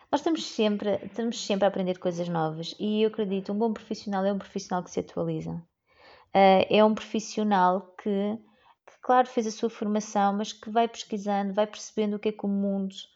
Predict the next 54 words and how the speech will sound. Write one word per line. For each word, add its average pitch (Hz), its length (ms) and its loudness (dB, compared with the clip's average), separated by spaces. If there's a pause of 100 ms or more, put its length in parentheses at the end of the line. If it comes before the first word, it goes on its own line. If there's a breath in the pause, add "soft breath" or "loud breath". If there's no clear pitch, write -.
(400 loud breath)
está - 240 2
a 208 60 8
acontecer. 196 800 0 (240)
Ah, 202 380 0
eu 254 120 6
gosto 269 260 4
desses 233 160 -6
profissionais, 208 560 -2
não 190 80 -4
é? 185 80 0
Eu 185 60 -2
quando 196 320 -4
recorro - 520 -2
a 214 60 4
algum 202 180 2
serviço, 202 540 -6
eu 220 40 -2
noto 220 360 0
isto. 208 340 -6 (380 soft breath)
É-me 202 160 0
fácil 214 320 0
de - 80 -16
perceber - 400 -2
se 202 140 -6
a - 20 -8
pessoa 202 480 -2
está 196 300 2
atualizada, 190 840 2
se 202 160 -6
a - 20 -6
pessoa 190 280 -4
está 190 180 0
a 190 60 2
pesquisar, 196 540 0
se 196 100 -6
a - 20 -6
pessoa 185 200 -8
está 185 140 -2
a 185 80 2
evoluir, 196 600 -2 (500 loud breath)
ou 247 140 4
se - 220 -2
a - 20 -4
pessoa 254 600 0 (440 loud breath)
tem 254 160 -2
um 254 60 0
discurso 254 440 -6
do 254 60 -6
qual 254 200 4
eu 254 100 6
já 254 160 0
nem 247 120 -2
sequer 247 220 0
me 240 140 -4